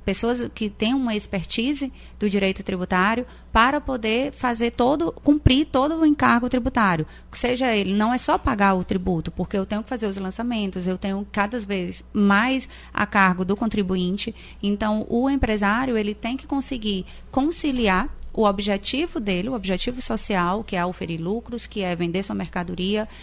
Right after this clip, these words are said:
vender, fazer sua prestação de serviço com qualidade, e ele tem que ter uma preocupação enorme com as questões tributárias, contratando pessoas qualificadas,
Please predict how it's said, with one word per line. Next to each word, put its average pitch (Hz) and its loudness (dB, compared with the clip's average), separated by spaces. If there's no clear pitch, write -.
vender, 180 -2
fazer 190 -2
sua 214 2
prestação 196 2
de 175 -6
serviço 196 -2
com 220 -4
qualidade, 190 0
e - 4
ele 247 2
tem 262 0
que 254 -2
ter - -2
uma 247 2
preocupação 226 0
enorme 277 4
com 262 -2
as 233 0
questões 240 -2
tributárias, 226 0
contratando 214 -4
pessoas 208 -2
qualificadas, 247 0